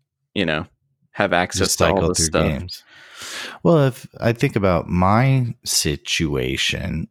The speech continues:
Speaker 2: like, I had a goal, right, to, um, I had a goal to play, like, nineteen games this year,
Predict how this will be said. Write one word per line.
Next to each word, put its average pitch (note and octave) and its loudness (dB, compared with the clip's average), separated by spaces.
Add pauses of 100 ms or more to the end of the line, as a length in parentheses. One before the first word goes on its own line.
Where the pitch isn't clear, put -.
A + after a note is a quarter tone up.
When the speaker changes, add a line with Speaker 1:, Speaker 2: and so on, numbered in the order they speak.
(100)
Speaker 2:
like, - -2 (380)
I F#2+ 2
had G2 4
a E2 2
goal, D#2 2
right, D#2+ 0
to, D#2+ 2 (540)
um, D2 0 (720)
I F#2+ 0
had G2 4
a F#2+ 4
goal D#2 2
to D2 0
play, D2+ 0
like, C2+ -2
nineteen E2 2
games C#2+ 0
this - 0
year, - -2